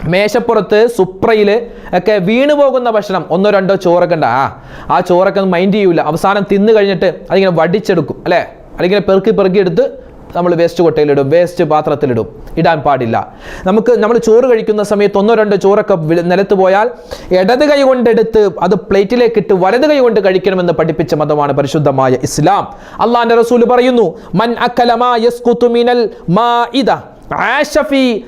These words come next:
സഅത്തിൻ." അള്ളാന്റെ ഹബീബ് പറയുന്നു, ഭക്ഷണം കഴിക്കുമ്പോൾ കയ്യിൽ നിന്നും വീണു പോകുന്ന, സുപ്രയിൽ വീണു പോകുന്ന,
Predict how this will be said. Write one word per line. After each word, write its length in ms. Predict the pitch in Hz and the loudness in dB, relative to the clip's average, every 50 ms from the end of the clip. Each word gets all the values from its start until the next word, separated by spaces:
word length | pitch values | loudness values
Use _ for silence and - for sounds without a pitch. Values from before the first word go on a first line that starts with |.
| - - - | -16 -18 -14
സഅത്തിൻ." 760 | - - - 254 226 233 269 - - - 262 214 151 110 - - - - - - | -6 -2 -2 0 0 0 -2 -2 -2 -2 -2 -2 -2 -4 -10 -14 -16 -18 -10 -6
അള്ളാന്റെ 300 | - 208 233 233 233 233 | -2 0 0 0 0 0
ഹബീബ് 300 | 202 226 202 233 233 214 | 0 0 0 2 2 2
പറയുന്നു, 520 | 220 226 226 220 220 220 233 247 277 294 285 - - - | 2 2 2 2 2 2 2 2 2 0 -4 -8 -6 -2
ഭക്ഷണം 380 | 196 196 190 - 240 247 240 226 | -2 -2 0 -2 -2 -2 0 0
കഴിക്കുമ്പോൾ 640 | 226 220 208 - 226 208 208 226 233 262 294 285 - - - - - | 0 0 0 0 0 0 2 0 0 0 -2 -4 -8 -14 -12 -4 -2
കയ്യിൽ 260 | 196 208 226 233 233 | 0 2 2 2 2
നിന്നും 280 | 226 226 220 220 214 202 | 2 0 0 0 0 0
വീണു 220 | 214 220 233 240 | 0 2 2 2
പോകുന്ന, 400 | 220 208 220 208 208 214 208 208 | 2 2 2 2 0 0 0 -2
സുപ്രയിൽ 460 | 202 208 214 185 - 233 233 233 220 208 | 0 0 -2 -2 0 0 2 2 2 2
വീണു 220 | 208 220 226 233 | 2 2 2 2
പോകുന്ന, 540 | 190 220 214 202 214 202 208 214 226 254 | 2 2 0 0 0 0 0 0 0 -2